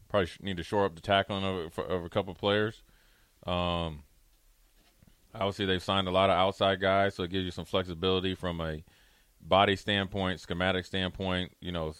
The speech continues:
et cetera, et cetera. Um, you know, hopefully for good help and depth on the second level. So it gives you a lot of flexibility. It's really, it's gonna be really interesting to see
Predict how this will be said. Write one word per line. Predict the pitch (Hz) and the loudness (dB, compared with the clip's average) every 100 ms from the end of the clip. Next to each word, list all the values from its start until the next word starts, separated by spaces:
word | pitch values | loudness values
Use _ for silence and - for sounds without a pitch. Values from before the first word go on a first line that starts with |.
| - | -10
et | 82 | -6
cetera, | - 98 101 | -2 0 0
et | 90 | -4
cetera. | - 92 - 92 90 - _ _ _ _ _ - | -2 -2 0 -2 -2 -6 _ _ _ _ _ -8
Um, | 82 80 80 78 76 82 - | -4 -2 -4 -6 -10 -18 -8
you | |
know, | 87 82 | -4 -2
hopefully | 82 92 - 90 85 | -2 -4 -4 -6 -6
for | 80 87 | -8 -6
good | 85 87 | -2 -2
help | 92 95 - | 0 0 -2
and | 87 82 | -8 -4
depth | 87 90 - | -2 -2 -2
on | 85 85 | -6 -6
the | 82 | -6
second | - 101 90 | -2 -2 -2
level. | 80 76 73 | -4 -6 -10
So | - 87 80 - _ _ _ | -4 -2 -2 -8 _ _ _
it | - 104 | -8 -2
gives | 127 143 | 0 0
you | 127 | 0
a | 113 | 4
lot | 110 | 4
of | 104 | 4
flexibility. | - 104 - 85 90 87 85 85 | 2 0 0 -2 0 2 0 -4
It's | - 85 85 | -6 -8 -6
really, | 92 98 98 85 | -2 0 0 -2
it's | 92 | -4
gonna | 98 95 | -4 -2
be | 90 | -2
really | 98 101 85 | 0 0 0
interesting | 92 - 90 87 - 87 | -4 -2 0 0 -4 -8
to | 85 | -8
see | - 92 87 85 | -4 -2 -2 -4